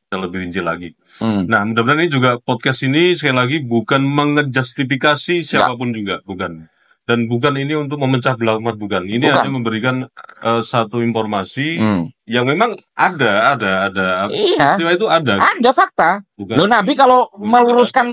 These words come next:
Speaker 2: pemahaman yang salah, masa dibilang pemecah belah, Nabi Muhammad, kan gitu?
Speaker 1: Bukan
Speaker 2: Enggak lah.
Speaker 1: seperti itu. Dan mudah-mudahan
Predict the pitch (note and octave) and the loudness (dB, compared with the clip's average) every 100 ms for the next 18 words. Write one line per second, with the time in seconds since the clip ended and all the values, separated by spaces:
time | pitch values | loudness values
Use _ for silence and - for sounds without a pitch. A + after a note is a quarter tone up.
0 | A#3 A3+ A3+ A#3 A3+ A#3 A#3 A#3 A#3 B3 | 0 2 4 4 4 4 2 2 2 2
1 | B3+ A#3+ G3+ F#3 G3 F#3+ F#3+ F#3 D#3+ B2+ | 2 2 2 4 2 2 0 0 0 2
2 | C3+ D#3+ D3+ D3+ C#3 A#2 A2+ D#3 D#3+ - | 2 2 0 2 0 2 2 2 2 0
3 | C#3+ G2+ A2+ G2+ G2 - D#2+ D#2 G#2 C#3+ | 2 0 0 0 0 0 -6 -8 -6 -8
4 | - - - - _ _ - F#2+ G2+ G2+ | -8 -12 -12 -20 _ _ -8 -4 -2 -2
5 | F#2+ F#2+ F#2+ F#2 A#2 | -2 -2 -2 0 0